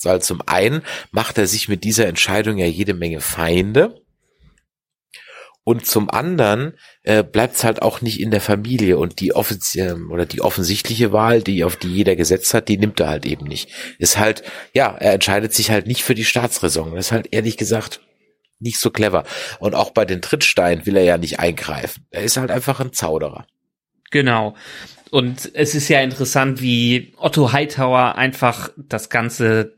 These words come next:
Speaker 2: äh, damit reinspielt, weil in den, in den Büchern wird er auch ganz klar als offener Gegner gegen Daemon, also seinen Chief,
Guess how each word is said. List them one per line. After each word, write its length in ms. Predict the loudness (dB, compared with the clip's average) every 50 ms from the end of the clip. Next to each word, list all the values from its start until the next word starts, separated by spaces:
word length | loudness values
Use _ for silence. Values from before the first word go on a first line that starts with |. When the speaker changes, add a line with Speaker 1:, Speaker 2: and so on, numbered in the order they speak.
| -20 -20 -18
Speaker 2:
äh, 140 | -16 -16 -16 -16 -18 -14 _
damit 240 | -8 -8 -4 -2 -2
reinspielt, 800 | -2 0 0 2 2 2 2 2 0 -2 -4 -4 -6 -6 -4 -2
weil 160 | -2 0 0
in 140 | 0 2 2
den, 400 | 4 4 4 2 2 0 -2 -4
in 140 | -4 -4 -2
den 180 | -2 -2 -2 0
Büchern 480 | 2 2 2 2 2 2 2 2 0 -4 -10 -18 -20 -10 _
wird 140 | -4 0 2
er 100 | 4 2
auch 140 | 2 2 0
ganz 300 | -2 -2 -2 -4 -6 -8
klar 540 | -6 -2 0 2 2 4 2 2 0 0 0
als 460 | 0 0 0 0 -4 -10 -14 -16 -20 _ _ _ _ _ _ _ _ _ _ _ _ -16 -16 -16 _ _ -2
offener 440 | 0 0 2 2 2 4 4 2 2
Gegner 720 | 0 2 4 4 4 2 2 0 0 2 4 2 2 0 -2
gegen 500 | 0 0 2 2 2 0 0 -2 -4 -2
Daemon, 520 | 2 2 4 4 4 2 2 0 -2 -4 -4
also 240 | -4 -4 -4 -4
seinen 420 | -2 0 0 0 0 -2 -4 -4 -2
Chief, 520 | 0 0 2 2 2 2 0 -2 -8 -12